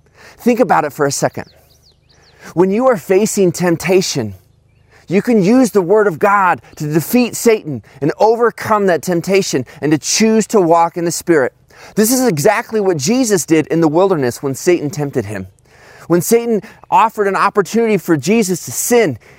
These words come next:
he did not respond in pride, he responded with Scripture.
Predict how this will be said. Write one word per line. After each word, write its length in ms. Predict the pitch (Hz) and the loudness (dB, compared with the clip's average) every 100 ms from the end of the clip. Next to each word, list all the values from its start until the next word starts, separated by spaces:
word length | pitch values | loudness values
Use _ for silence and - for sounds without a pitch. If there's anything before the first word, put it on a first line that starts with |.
| - | -16
he 140 | - 196 | -2 0
did 160 | 233 | 2
not 260 | 240 220 - | 2 0 0
respond 880 | 175 - - - 208 226 220 185 165 - | -4 -4 -8 0 0 2 0 -2 -4 -6
in 160 | - 160 | -2 -2
pride, 440 | - 208 254 208 | 0 0 2 0
he 120 | 170 185 | -2 -4
responded 800 | 165 - - 208 233 226 156 123 - | -4 -4 -2 -2 0 0 -2 -4 -2
with 140 | 156 | -2
Scripture. 640 | - - 254 254 - 113 | -2 -2 -4 -2 -4 -4